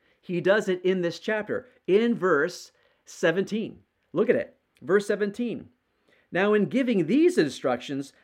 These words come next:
I do not praise you, since you come together not for the better, but for the worse." You see that? Okay, we're not there yet, but, but the beginning of today, he said, "Oh, I want to praise you first," right? He wanted to offer praise. But in there,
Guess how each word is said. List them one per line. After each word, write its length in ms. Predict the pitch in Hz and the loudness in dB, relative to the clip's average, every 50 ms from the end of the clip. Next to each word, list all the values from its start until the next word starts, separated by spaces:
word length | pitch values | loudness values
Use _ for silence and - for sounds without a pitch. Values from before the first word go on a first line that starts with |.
| _ - | _ -6
I 160 | 117 120 120 | -4 -4 -4
do 260 | 110 - 127 190 277 | -2 0 0 2 4
not 280 | 302 294 190 135 - - | 4 4 2 0 -2 -4
praise 380 | - 151 135 127 123 120 123 | -4 -2 -2 -2 -2 -4 -8
you, 240 | 113 104 92 87 - _ _ _ _ | -10 -10 -10 -12 -14 _ _ _ _
since 220 | _ - 156 127 - | _ -10 -10 -10 -10
you 80 | 127 | -10
come 220 | 123 160 170 160 143 | -8 -4 -4 -4 -2
together 440 | 135 123 170 160 127 123 120 123 - _ _ | -2 0 0 2 2 0 0 -2 -6 _ _
not 240 | - 139 139 139 - | -6 -4 -4 -4 -4
for 80 | - 131 | -8 -10
the 80 | 120 | -8
better, 360 | 110 104 151 131 120 117 117 104 | -4 -4 -2 -2 -2 -4 -4 -6
but 100 | - - | -10 -12
for 120 | - 131 123 | -8 -6 -6
the 100 | 120 120 | -4 -4
worse." 320 | 131 131 104 - - - | -4 -4 -6 -6 -8 -12
You 80 | 156 160 | -14 -12
see 220 | - - 180 196 | -6 -2 0 0
that? 320 | 196 202 240 254 254 - _ | 2 2 0 -2 -4 -6 _
Okay, 320 | - 147 - - 170 202 220 | -8 -6 -4 -4 -4 -4 -4
we're 120 | - 165 | -2 -2
not 200 | 202 240 240 170 | 0 0 0 2
there 140 | 185 220 208 | 2 4 4
yet, 340 | 202 214 - 139 156 165 - | 4 4 2 2 2 0 0
but, 220 | 175 151 151 - - - - _ _ - | 0 0 0 -2 -8 -20 -20 _ _ -2
but 320 | 156 170 165 - - - _ _ _ _ _ _ _ _ - | 0 0 0 0 -2 -8 _ _ _ _ _ _ _ _ -12
the 80 | 151 147 | -2 2
beginning 360 | 143 165 160 240 285 269 240 | 2 4 4 4 4 4 2
of 100 | 190 - | 2 2
today, 360 | - 196 262 285 214 151 147 | 2 2 4 4 2 2 2
he 100 | 165 170 | 0 0
said, 220 | 156 - 160 143 | 0 0 2 2
"Oh, 140 | 143 170 185 | 4 4 4
I 40 | 156 | 2
want 160 | 156 165 156 | 2 2 0
to 160 | 143 127 - | -2 -4 -4
praise 380 | - 185 190 185 190 185 175 - | -2 0 2 2 2 0 -2 -4
you 100 | 143 131 | -6 -6
first," 340 | 123 - 160 127 98 - - | -4 -4 -4 -4 -4 -6 -6
right? 220 | 135 131 160 110 | -6 -6 -6 -6
He 80 | 131 135 | -6 -6
wanted 280 | 143 156 160 165 147 | -4 -4 -4 -4 -4
to 60 | 156 - | -4 -2
offer 260 | 151 151 151 - 127 | -2 -2 -2 -4 -8
praise. 640 | 127 - 185 180 151 120 98 104 104 - - - _ _ _ _ _ _ _ _ _ _ _ - | -8 -4 -4 -2 -2 -2 -4 -8 -14 -20 -20 -20 _ _ _ _ _ _ _ _ _ _ _ -2
But 220 | 151 147 147 - | -2 -2 -2 0
in 300 | - 160 156 147 147 139 - | 0 0 0 0 0 -4 -6
there, 640 | 123 127 135 185 269 294 151 117 117 147 160 156 | -10 -6 -2 2 2 2 2 0 -2 -4 -4 -8